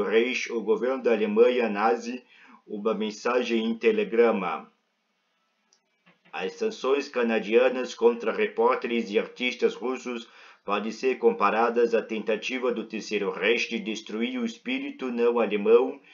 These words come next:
e silenciar a voz da razão, queimando livros e proibindo publicações periódicas, disse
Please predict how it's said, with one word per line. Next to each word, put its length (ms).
e 180
silenciar 720
a 260
voz 380
da 140
razão, 540
queimando 500
livros 500
e 60
proibindo 640
publicações 800
periódicas, 840
disse 560